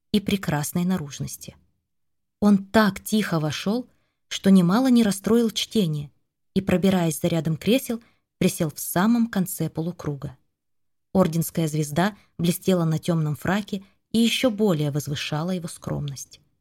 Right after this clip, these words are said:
Другой вошёл бы с шумом и шарканьем, чтобы обратить на себя внимание и получить почётное место. Незнакомец никого не обеспокоил. Я смотрел на него с любопытством и участием.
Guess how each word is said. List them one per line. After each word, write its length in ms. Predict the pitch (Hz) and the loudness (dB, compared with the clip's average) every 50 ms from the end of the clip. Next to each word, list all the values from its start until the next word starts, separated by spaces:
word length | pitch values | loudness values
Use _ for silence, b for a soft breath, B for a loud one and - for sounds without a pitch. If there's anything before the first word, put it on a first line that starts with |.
| _ _ _ _ _ _ _ _ _ _ _ _ - | _ _ _ _ _ _ _ _ _ _ _ _ -6
Другой 540 | - 202 240 220 226 269 285 285 269 247 233 - | 0 0 2 4 6 6 8 8 6 4 0 -4
вошёл 420 | 208 202 226 - - - 247 240 | -2 0 0 0 0 -2 -2 0
бы 120 | 214 233 233 | 0 -2 -4
с 60 | - | -4
шумом 420 | - - 262 254 240 240 233 233 | -4 -2 0 2 4 4 4 4
и 20 | 226 | 2
шарканьем, 640 | - - 285 247 190 - - 156 147 143 139 131 - _ _ _ | 0 -2 -2 -2 -2 -4 -4 -6 -4 -4 -6 -8 -12 _ _ _
чтобы 280 | - - - 190 165 180 | -10 -2 0 2 2 2
обратить 440 | 180 165 180 196 196 - 185 190 - | 2 2 2 0 2 0 -2 -2 -2
на 60 | 160 | -6
себя 280 | - - 165 151 170 156 | -6 -6 -4 -4 -2 0
внимание 560 | 160 170 170 180 208 247 254 240 226 202 B B B B B - | 0 2 2 4 4 4 4 4 2 0 B B B B B -4
и 80 | 208 202 | -2 0
получить 460 | 202 214 208 214 208 - 208 190 - | 2 2 2 2 0 -2 -4 -2 -2
почётное 500 | 190 190 - - 185 185 - 190 196 214 | -4 -4 -2 -2 -4 -2 0 2 2 4
место. 460 | 214 196 143 131 - - - - _ _ _ _ _ _ _ _ _ _ _ _ _ - | 2 2 0 -2 -8 -12 -18 -20 _ _ _ _ _ _ _ _ _ _ _ _ _ 2
Незнакомец 840 | - 208 220 190 165 165 151 - - 156 147 165 226 226 - - _ _ | 6 6 6 6 2 -2 -4 -2 -4 -4 -2 -2 -4 -6 -8 -14 _ _
никого 440 | - 226 226 226 220 196 151 147 143 | 0 0 2 2 0 -2 -2 -2 -4
не 100 | 147 156 | -2 -4
обеспокоил. 720 | 165 160 185 - - - 196 - - - 143 143 143 143 _ _ _ _ _ _ _ _ _ _ _ _ _ _ _ - | -4 -4 -6 -8 -8 -12 -14 -12 -10 -10 -8 -8 -10 -14 _ _ _ _ _ _ _ _ _ _ _ _ _ _ _ -4
Я 160 | 151 180 170 | 0 0 0
смотрел 400 | - - 180 170 170 175 175 165 | 0 0 -4 -2 0 0 0 0
на 80 | 165 170 | 2 0
него 200 | 165 165 151 156 | 0 0 -2 -4
с 120 | - - | -6 -4
любопытством 680 | 170 151 165 151 - - 254 - - - - 165 156 - _ _ _ _ _ - | -4 -4 -4 -4 -2 -2 -2 -2 -4 -10 -8 -8 -8 -8 _ _ _ _ _ 0
и 80 | 202 | 0
участием. 720 | 202 208 208 - - 202 151 - - - - - 143 143 | 0 0 0 0 0 0 0 -2 -6 -12 -14 -14 -14 -16